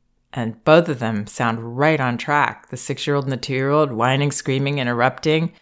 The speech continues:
fighting for attention, demanding to play, demanding to be held. Behavior issues. Yep, that's all exactly what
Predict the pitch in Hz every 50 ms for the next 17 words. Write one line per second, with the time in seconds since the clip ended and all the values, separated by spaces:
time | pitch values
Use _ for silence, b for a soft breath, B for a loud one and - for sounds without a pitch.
0 | b b _ _ - - - - 123 127 131 127 135 127 - 131 127 127 - -
1 | 170 170 160 - - - 165 165 156 151 151 139 - 127 113 120 123 120 120 120
2 | 127 120 113 - - - - 160 151 151 147 143 143 143 143 143 143 - - _
3 | _ _ _ _ - - 143 127 123 123 123 120 120 - 127 127 120 110 123 147
4 | 147 147 151 156 160 156 151 - - _ _ _ _ _ - 127 123 123 127 135
5 | 139 143 147 143 151 151 - - 165 160 160 165 165 165 - - - - - -
6 | - _ _ _ _ _ _ _ _ - - 120 135 175 - - - _ _ _
7 | _ - 120 113 110 - - - 143 135 131 127 127 127 127 127 127 - - -
8 | 123 - - - 143 147 151 160 156 - 165 156 139 127 127 123 123 - -